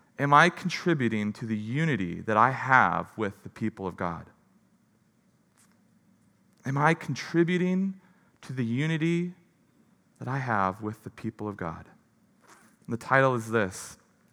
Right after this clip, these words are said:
God's people maintain their unity through the worship of God.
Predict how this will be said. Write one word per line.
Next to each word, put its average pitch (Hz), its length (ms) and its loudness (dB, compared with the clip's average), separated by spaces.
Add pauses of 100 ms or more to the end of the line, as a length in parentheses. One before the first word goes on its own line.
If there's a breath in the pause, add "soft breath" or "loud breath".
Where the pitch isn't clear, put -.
(220)
God's 143 400 6
people 113 580 0 (480 soft breath)
maintain 135 520 -2
their 127 180 2
unity 110 600 -2 (400 soft breath)
through 123 200 -4
the 107 80 -2
worship 104 600 -2
of 104 160 -8
God. 87 380 0